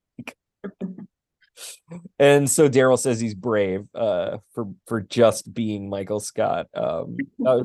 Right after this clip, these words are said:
Speaker 1: what did you make of this? Did you laugh? Was it funny? Did you have a, help us out with your thoughts?
Speaker 2: I did. I, I thought, I thought Daryl was great here. I mean, nobody ensures the safety of the office like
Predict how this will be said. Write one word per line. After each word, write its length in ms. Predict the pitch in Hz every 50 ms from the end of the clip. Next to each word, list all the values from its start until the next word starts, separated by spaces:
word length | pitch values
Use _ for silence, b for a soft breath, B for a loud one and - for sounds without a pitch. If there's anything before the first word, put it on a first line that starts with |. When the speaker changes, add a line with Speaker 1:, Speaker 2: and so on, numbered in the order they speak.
| 123 - -
Speaker 1:
what 200 | 135 127 160 180
did 160 | 190 180 151
you 140 | 160 160 156
make 260 | 151 147 143 147 139
of 160 | 151 127 123
this? 240 | 127 135 135 131 131
Did 180 | - 127 110 95
you 80 | 101
laugh? 440 | 104 113 127 135 131 127 127 120 - -
Was 200 | - 113 104 104
it 120 | 98 -
funny? 420 | - - 127 127 123 123 120 120 113
Did 200 | 113 107 104 95
you 100 | 98 95
have 120 | 101 101
a, 180 | 104 98 95 98 _ - - _ - 107 - _ -
help 300 | 110 113 131 135 123 127
us 180 | 127 120 -
out 240 | 127 113 110 - -
with 200 | 117 110 101 - 104 -
your 240 | - 110 110 110
thoughts? 320 | 110 - - 113 - - _ _ - - _ _ _ _ _ _ _ - - _ _ _ _ _ _ _ _ _ _ _ _ _ -
Speaker 2:
I 160 | 226 311 339
did. 320 | 220 190 220 269 247 - -
I, 200 | - 180 - - -
I 180 | 190 208 247 277
thought, 420 | 269 330 311 302 294 277 - - - _ _ _ _ _ _ _ _ _ _ _ -
I 120 | 208 247
thought 320 | 240 254 247 240 - 196 175
Daryl 720 | 190 185 190 196 196 190 185 185 180 175 175 165 - - -
was 640 | 160 160 170 165 156 156 156 156 160 - - - - _ _ _ _ - -
great 380 | 175 - 175 147 151 175 220 214
here. 440 | - - 170 160 139 131 147 170 - -
I 40 |
mean, 280 | 202 202 208 196 202 202
nobody 560 | 208 220 240 269 294 302 294 277 269 247 -
ensures 460 | - 202 190 - - 196 185 180 180
the 80 | 180 175
safety 380 | 180 - 165 165 160 - 156 151
of 100 | 143 139
the 120 | 139 151
office 440 | 147 143 - - - - - - -
like 360 | 131 - - - - -